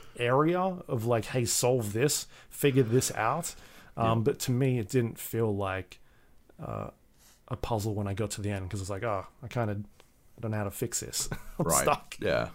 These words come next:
Speaker 1: Yeah. Anyway.
Speaker 2: Yeah.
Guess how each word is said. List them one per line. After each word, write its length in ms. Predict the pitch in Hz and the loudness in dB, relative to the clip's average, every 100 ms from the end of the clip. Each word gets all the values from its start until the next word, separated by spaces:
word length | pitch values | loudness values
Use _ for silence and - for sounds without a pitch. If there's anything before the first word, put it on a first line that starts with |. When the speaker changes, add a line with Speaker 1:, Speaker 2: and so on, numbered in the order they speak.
| - - - | -14 -18 -12
Speaker 1:
Yeah. 200 | 95 92 - - - - _ _ _ - | -10 -10 -14 -20 -20 -20 _ _ _ -12
Anyway. 220 | 101 92 92 _ _ _ - | -10 -10 -16 _ _ _ -4
Speaker 2:
Yeah. 340 | 110 95 87 | 0 2 0